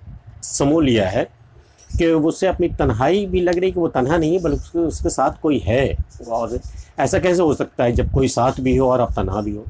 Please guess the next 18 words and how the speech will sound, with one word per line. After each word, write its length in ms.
ये 100
तो 120
हो 60
ही 100
नहीं 80
सकता 300
ना। 100
तो 60
ऐसा 200
कम 240
ही 60
होता 340
है 160
जब 120
वो 180
भी 160
हो 220
और 100